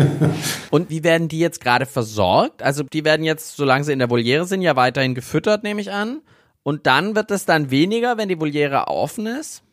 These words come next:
Speaker 1: Ohne ehrenamtliche Unterstützer, die wir auch haben, wäre das so in der Form gar nicht machbar. Hofeigentümer oder Landwirte, die ihre Flächen bereitstellen, die sagen, „Okay, ihr könnt bei uns eine Voliere hinstellen.“ Wir versorgen auch, äh, die Tiere, solange das notwendig ist. Und das ist jetzt auch so.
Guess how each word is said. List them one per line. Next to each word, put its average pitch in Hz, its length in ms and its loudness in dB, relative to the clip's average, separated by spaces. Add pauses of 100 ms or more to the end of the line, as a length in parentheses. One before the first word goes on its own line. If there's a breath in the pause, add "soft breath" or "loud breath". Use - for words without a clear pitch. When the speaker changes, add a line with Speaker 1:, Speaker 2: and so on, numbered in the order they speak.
(140)
Speaker 1:
Ohne 160 460 4 (140)
ehrenamtliche 139 520 2
Unterstützer, 131 580 0
die 113 140 0
wir 117 140 0
auch 110 160 0
haben, 151 460 2 (260 loud breath)
wäre 123 240 0
das 120 220 0
so 120 160 4
in 117 160 2
der 110 160 4
Form 117 500 2
gar 107 160 -4
nicht 117 180 -2
machbar. 101 680 -6
Hofeigentümer 143 920 2
oder 117 140 -2
Landwirte, 139 840 2
die 123 180 -4
ihre 110 180 -2
Flächen 139 260 0
bereitstellen, 117 760 -2
die 110 60 0
sagen, 110 280 -2
„Okay, 131 240 0
ihr 131 100 2
könnt 127 220 -2
bei 117 80 -4
uns 110 180 -4
eine 110 140 -2
Voliere 127 320 2
hinstellen.“ 120 580 0 (140)
Wir 139 160 2
versorgen 160 420 4
auch, 156 420 2
äh, 143 240 2
die 135 140 0
Tiere, 151 460 2
solange 135 360 4
das 135 120 2
notwendig 131 560 2
ist. 127 340 -6
Und 117 360 0
das 110 200 -4
ist 110 140 -4
jetzt 107 200 -6
auch 160 200 0
so. 160 420 4